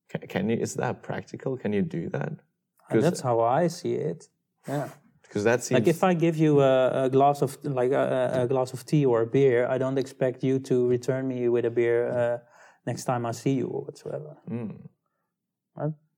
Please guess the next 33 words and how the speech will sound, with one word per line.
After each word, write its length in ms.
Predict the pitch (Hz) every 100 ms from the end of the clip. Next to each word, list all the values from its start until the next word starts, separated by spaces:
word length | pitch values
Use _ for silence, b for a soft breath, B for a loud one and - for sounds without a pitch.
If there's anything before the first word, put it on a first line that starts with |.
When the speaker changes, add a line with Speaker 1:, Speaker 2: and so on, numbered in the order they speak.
| _ _ _ _ _ _ _
Speaker 1:
Yeah, 180 | 110 127
because, 280 | 110 98 107
like, 140 | 113 107
it's, 280 | 104 - - 151 -
it's, 240 | 170 - -
but 120 | - 104
it's 180 | 113 -
just 280 | - - -
sometimes, 720 | 104 104 101 95 - - - _ _ -
like, 240 | 107 98 110
when 160 | 107
they, 200 | 101 - - -
okay, 140 | 101
maybe 300 | 110 104 107
something 460 | 107 110 101 104 101 -
Speaker 2:
Would 180 | 107
be 60 | 104
Speaker 1:
else 60 | 117
than, 180 | 107 101
Speaker 2:
nice 340 | 113 139 -
if 160 | 113 -
you 60 |
would 60 | 107
Speaker 1:
than 200 | 104 101
Speaker 2:
do 80 | 98
that. 40 |
Speaker 1:
just, 340 | 95 101 - -
like, 220 | 95 95
a 60 | 98
beer 320 | 98 107 98
or 100 | 85
a 60 | 80
tea, 360 | - 110 127